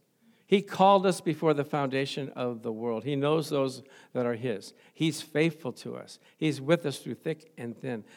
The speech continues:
I think in all the years that I spent running away from God, I wasn't really running, I was just doing my own thing. He was fa-, he was waiting for me. He was faithful. He's faithful to us. We have to have that same belief and faithfulness of other people. We have to believe that they're gonna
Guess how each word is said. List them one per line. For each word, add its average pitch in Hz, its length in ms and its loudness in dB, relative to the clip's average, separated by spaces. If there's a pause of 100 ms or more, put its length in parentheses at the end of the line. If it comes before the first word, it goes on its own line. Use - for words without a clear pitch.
(140)
I 120 40 -10
think 139 220 0
in 135 60 0
all 139 240 4
the 139 100 0
years 139 460 0
that 120 120 -4
I 120 100 -2
spent 131 380 -6
running 127 280 -4
away 123 180 -2
from 123 220 -10
God, 123 200 -2
I 123 40 -4
wasn't 123 240 -6
really 113 160 -6
running, 127 280 -2
I 107 40 -6
was 104 100 -10
just 113 180 -16 (300)
doing 139 180 2
my 127 100 0
own 127 140 0
thing. 156 300 -4 (240)
He 285 140 0
was 247 120 0
fa-, 254 200 0
he 220 120 4
was 233 140 0
waiting 247 380 0
for 185 200 -4
me. 160 280 -8 (320)
He 269 160 -2
was 254 180 -2
faithful. 240 600 -4 (600)
He's 220 200 0
faithful 262 400 0
to 123 240 -4
us. 104 360 -8
We 196 180 4
have 220 100 0
to 175 80 -4
have 165 180 0
that 151 180 -2
same 165 380 -2 (400)
belief 165 480 0 (220)
and 117 120 -6
faithfulness 156 680 0
of 127 240 -4
other 135 240 -2
people. 135 360 -8
We 135 80 -2
have 147 120 -4
to 131 80 -8
believe 131 380 -4
that 110 180 -10
they're 135 180 -2
gonna 123 320 -6